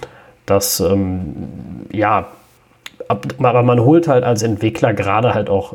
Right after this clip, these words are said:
äh, Software ins Haus, dessen, äh, die eine Blackbox ist und wo genau sowas, was jetzt passiert ist,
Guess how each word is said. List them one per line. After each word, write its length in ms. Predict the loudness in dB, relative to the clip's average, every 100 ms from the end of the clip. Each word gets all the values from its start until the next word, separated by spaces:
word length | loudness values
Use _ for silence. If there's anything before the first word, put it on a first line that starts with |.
| -14
äh, 280 | -10 -8 -10 -12 -18 -20 -20 _ _ -12
Software 420 | 0 0 2 0
ins 180 | 0 0
Haus, 360 | 2 2 0
dessen, 580 | -4 -4 -2 -4 -2 -6
äh, 280 | -8 -6 -6
die 140 | -2
eine 100 | -2
Blackbox 560 | 0 -2 0 0 0 0
ist 360 | 0 0 -2 -14 -20 -20 -20 -20 -4
und 360 | -2 0 0
wo 100 | 2
genau 280 | 2 4 4
sowas, 380 | 2 0 0 0
was 160 | 0
jetzt 160 | 0 -2
passiert 400 | -4 -2 -4 -4
ist, 260 | -6 -8